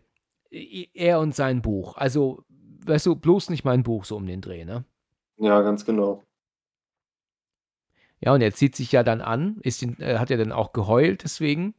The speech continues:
Speaker 1: ne? Zieht sich dann sein, ähm,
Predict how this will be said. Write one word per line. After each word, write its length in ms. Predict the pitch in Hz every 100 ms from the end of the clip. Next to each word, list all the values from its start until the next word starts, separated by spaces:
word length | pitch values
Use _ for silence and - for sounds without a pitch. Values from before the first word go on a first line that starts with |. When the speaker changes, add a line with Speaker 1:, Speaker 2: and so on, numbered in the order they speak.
| -
Speaker 1:
ne? 520 | - - 117 139 156
Zieht 240 | - 123
sich 160 | - 117
dann 240 | 127 113
sein, 460 | 107 104 104 98 95
ähm, 440 | 104 104 95 87